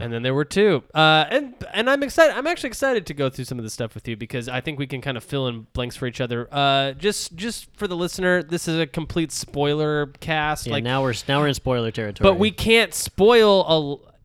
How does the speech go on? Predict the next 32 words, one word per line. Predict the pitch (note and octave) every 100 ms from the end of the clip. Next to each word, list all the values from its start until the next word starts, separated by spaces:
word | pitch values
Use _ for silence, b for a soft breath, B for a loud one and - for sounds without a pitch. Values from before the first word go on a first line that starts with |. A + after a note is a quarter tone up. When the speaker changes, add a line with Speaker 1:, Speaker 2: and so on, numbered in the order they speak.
| _
Speaker 1:
a, |
you | E3
know, | D3+ C3 A#2+ -
d-, | -
a | D3+
ton | C#3+ - B3 E3 B2 A#2
because | B2+ - C3 B2 A#2
we're | C3+ C#3 E3
also | D3+ D#3 - C3+ B2+ B2 - -
in, | B2+ A#2+ A2+ A2 _ _ - - - D3+
in, | D3 C#3 B2+ A#2 _ _ _ - B2+
like, | C3 A#2+
playing | - E3 C3+ A2+
the | A2
game. | A2 A2+ - b b
Okay. | F3 F#3 A#2 -
Uh, | C#3+ C#3+ C#3+ C#3+
so | -
the | F#3
setting. | F3+ F#3+ B2 F#2+ b b b b b _ _ _ _ _ _ _ _ _
This | C3+ G#3 -
takes | - -
place | - F#3 F3+ F3
in | D3
something | E3 D#3 C#3
called | D3+ C3+
the |
Sengoku | B2 - D#3+ C#3+ B2+ C3 D3+ - E3
period | - D3 D3+ D#3+ D#3+
of | C3
Japan. | C#3 - C#3 E3+ D4+
Speaker 2:
Right. | F4+ G2 F#2 G#2